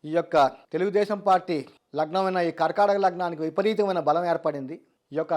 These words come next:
లగ్న బలం వల్లనే ఈ పార్టీ దాదాపుగా నలభై మూడు సంవత్సరాల నుంచి ఇంకా కొనసాగుతుంది. ఈ తెలుగుదేశం పార్టీ యొక్క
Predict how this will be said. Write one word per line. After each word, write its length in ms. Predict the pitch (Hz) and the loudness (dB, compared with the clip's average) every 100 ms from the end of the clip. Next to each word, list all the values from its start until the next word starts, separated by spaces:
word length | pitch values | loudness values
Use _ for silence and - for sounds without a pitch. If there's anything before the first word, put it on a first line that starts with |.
| 147 | 2
లగ్న 200 | 156 180 220 | 0 0 2
బలం 180 | 190 208 | 4 6
వల్లనే 300 | 214 208 208 147 147 - _ 156 | 4 2 0 -2 -8 -20 _ -6
ఈ 20 | 175 170 | -6 0
పార్టీ 300 | 165 185 208 160 | 0 0 -2 2
దాదాపుగా 460 | 156 180 196 180 185 | 4 6 4 2 -4
నలభై 380 | 160 175 180 208 202 | -2 -4 -2 -2 -2
మూడు 140 | 190 185 | -4 -2
సంవత్సరాల 340 | 180 180 180 | -4 -4 -6
నుంచి 120 | 180 175 | -6 -6
ఇంకా 140 | 165 165 | -2 -2
కొనసాగుతుంది. 560 | 156 151 151 123 110 104 _ _ _ | -2 -6 -6 -8 -16 -20 _ _ _
ఈ 100 | 151 156 | -10 -6
తెలుగుదేశం 460 | 175 202 220 233 226 220 | -4 0 4 4 2 2
పార్టీ 260 | 202 202 196 | 2 2 -4
యొక్క 140 | 180 | -2